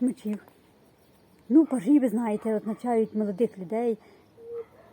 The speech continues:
означають, е, дітей, їм треба ще вчитися, вони мало образовані. Сімка пентаклів. Така от сімка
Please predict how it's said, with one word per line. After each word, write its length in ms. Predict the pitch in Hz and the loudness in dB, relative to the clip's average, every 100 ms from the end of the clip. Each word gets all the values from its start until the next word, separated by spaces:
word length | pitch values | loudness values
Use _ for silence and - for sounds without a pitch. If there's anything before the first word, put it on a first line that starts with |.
| - - - - - - 269 - - - - - | -20 -20 -20 -20 -20 -18 -18 -20 -20 -20 -18 -8
означають, 840 | 240 247 - 247 240 208 - - | -4 -4 -2 -2 0 -2 -6 -8
е, 260 | 214 202 190 - - _ _ _ _ _ _ - 220 | -6 -6 -8 -14 -20 _ _ _ _ _ _ -14 -2
дітей, 580 | 269 - 277 269 220 - _ _ _ _ | 0 2 0 0 -2 -8 _ _ _ _
їм 200 | 277 262 | 0 4
треба 200 | 269 247 | 6 4
ще 140 | 220 214 | -4 -10
вчитися, 560 | - - 285 294 - | -8 0 2 2 -2
вони 200 | 208 233 | -4 -2
мало 280 | 233 240 233 | -2 -2 -4
образовані. 760 | 208 220 185 240 262 196 - 208 - - _ - - _ _ - - _ _ _ _ _ _ - - | -4 -4 -4 -4 -4 -6 -8 -10 -12 -20 _ -20 -20 _ _ -20 -20 _ _ _ _ _ _ -14 -6
Сімка 260 | 220 226 | -4 -4
пентаклів. 560 | 208 208 170 190 - 208 - _ _ _ _ - _ _ _ _ _ _ _ _ | -6 -8 -8 -10 -12 -18 -20 _ _ _ _ -20 _ _ _ _ _ _ _ _
Така 200 | 240 247 | -8 -6
от 180 | 254 - | -6 -8
сімка 220 | 208 - | -10 -10